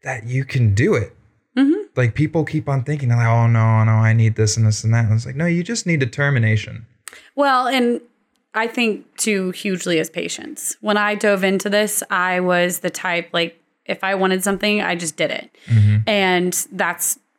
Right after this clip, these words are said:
Speaker 2: how I got here, obviously. But
Speaker 1: That's me too.
Speaker 2: this takes time. It takes, well, you're seeing with your bottles. You're impatient. You want it to come. You want to progress, but
Speaker 1: Mm-hmm.
Speaker 2: you know that you, it, baby steps.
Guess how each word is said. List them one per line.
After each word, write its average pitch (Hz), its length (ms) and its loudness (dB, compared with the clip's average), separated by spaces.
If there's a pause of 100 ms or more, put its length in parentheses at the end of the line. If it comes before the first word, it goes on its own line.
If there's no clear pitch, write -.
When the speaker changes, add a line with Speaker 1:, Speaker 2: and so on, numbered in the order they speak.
(120)
Speaker 2:
how 196 180 0
I 170 80 0
got 226 320 -2
here, 170 380 2
obviously. 180 540 -2
But 185 560 -2 (500)
Speaker 1:
That's 113 220 0
me 107 160 4
too. 92 80 -4
Speaker 2:
this - 360 2
takes 214 520 -2
time. - 640 -4
It 214 160 -2
takes, 226 320 -2
well, 233 200 0
you're 247 200 0
seeing 285 260 2
with 262 140 0
your 269 100 2
bottles. 247 560 -2 (400)
You're 233 140 2
impatient. 226 540 0
You 196 140 0
want 202 200 2
it 208 100 -2
to 220 80 -2
come. 190 260 -2
You 185 140 0
want 196 180 2
to 202 60 -2
progress, 185 480 -4
but 196 240 0
Speaker 1:
Mm-hmm. 202 280 6 (160)
Speaker 2:
you 214 120 2
know 190 400 4
that 175 480 0
you, 196 420 -2
it, 202 240 -2
baby 180 280 -2
steps. - 520 -12